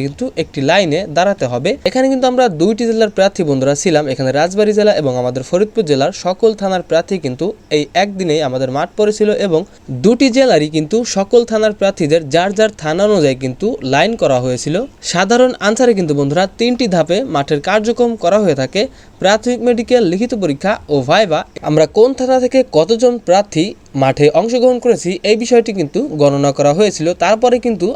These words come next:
গণনার সময় বন্ধুরা আমাদের সিরিয়াল নাম্বার যেটা পড়েছিল, সেটাই কিন্তু আমাদের ছিল ওই দিনের রোল নাম্বার। গণনা শেষে আমাদেরকে একটি ফর্ম দেওয়া হয়, যেখানে আমাদের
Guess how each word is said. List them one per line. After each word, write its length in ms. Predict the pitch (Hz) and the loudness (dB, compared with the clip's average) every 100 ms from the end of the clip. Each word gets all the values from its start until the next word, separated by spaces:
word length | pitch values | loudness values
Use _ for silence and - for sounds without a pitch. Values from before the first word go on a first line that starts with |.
| 143 | 2
গণনার 380 | 180 254 269 262 | 4 2 0 0
সময় 220 | 240 269 247 | 2 2 2
বন্ধুরা 260 | 180 151 147 - | 2 2 2 0
আমাদের 260 | 147 139 143 | -2 0 0
সিরিয়াল 240 | - 240 247 | 2 2 2
নাম্বার 220 | 247 247 185 | 0 -2 0
যেটা 160 | 220 214 | -2 0
পড়েছিল, 260 | 165 147 175 202 | -2 -2 -2 -2
সেটাই 240 | 214 240 | 0 0
কিন্তু 160 | 247 233 220 | 0 0 0
আমাদের 220 | 226 226 - | 2 2 0
ছিল 120 | 165 180 - 185 | -2 -2 0 2
ওই 80 | 240 214 | 2 2
দিনের 240 | 165 190 208 147 | -2 -2 -4 -2
রোল 140 | 165 233 196 | 0 2 2
নাম্বার। 280 | 135 143 277 - 131 | 2 2 0 -4 0
গণনা 300 | 160 226 262 269 | 2 2 0 0
শেষে 200 | 254 247 262 175 | 2 4 2 2
আমাদেরকে 420 | 226 185 139 190 214 151 | 0 0 -2 -4 -4 -4
একটি 160 | - 151 | -4 -2
ফর্ম 200 | 202 226 240 | 0 0 2
দেওয়া 140 | 165 131 | 2 2
হয়, 140 | 156 - 139 | -2 -4 -4
যেখানে 320 | 202 202 147 185 - - | -2 0 0 -2 -4 -6
আমাদের 260 | 139 139 | -2 0